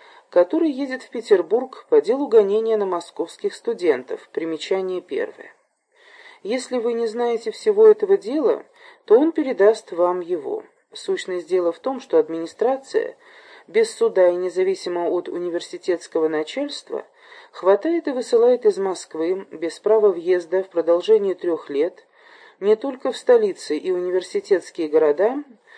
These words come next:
но и в лучшие губернские города студентов, часто ни в чем не повинных,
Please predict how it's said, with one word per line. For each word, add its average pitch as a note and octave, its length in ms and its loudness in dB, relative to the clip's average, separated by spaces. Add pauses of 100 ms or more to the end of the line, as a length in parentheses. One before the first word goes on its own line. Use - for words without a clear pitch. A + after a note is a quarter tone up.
(260)
но G#3 140 4
и G#3+ 60 6
в G#3 80 2
лучшие C4+ 380 -6
губернские F#3+ 760 0
города D3+ 480 2
студентов, D#3 760 -2
часто B3+ 380 0
ни F3+ 120 -2
в - 60 -20
чем E3+ 260 -4
не G#3+ 140 -2
повинных, D3+ 580 -2